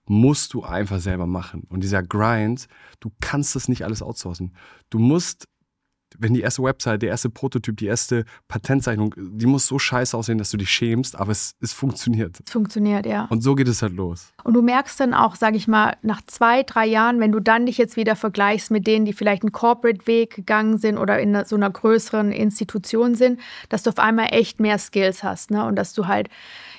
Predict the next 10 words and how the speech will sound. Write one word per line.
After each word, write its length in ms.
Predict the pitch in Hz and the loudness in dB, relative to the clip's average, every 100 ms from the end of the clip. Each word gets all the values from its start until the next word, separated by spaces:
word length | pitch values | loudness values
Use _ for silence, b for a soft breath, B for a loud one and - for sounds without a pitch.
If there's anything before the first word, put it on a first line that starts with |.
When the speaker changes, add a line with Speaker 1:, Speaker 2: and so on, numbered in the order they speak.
| B | B
Speaker 2:
ja, 420 | 240 254 254 247 | 4 6 6 4
irgendwie, 300 | 233 220 220 | 2 2 2
die 100 | 208 | 0
sprechen 360 | 185 - 233 233 | 0 2 2 2
dann 120 | 226 | 2
sehr 460 | 226 220 214 - 214 | 4 4 4 4 0
abstrakt 560 | - - - 240 240 | 0 -2 2 2 2
über 220 | 233 214 | 0 0
Digital 500 | 196 240 233 220 226 | 2 2 2 2 2
Marketing. 880 | 214 208 233 233 - 233 233 226 226 | 6 6 4 2 -4 4 4 4 -4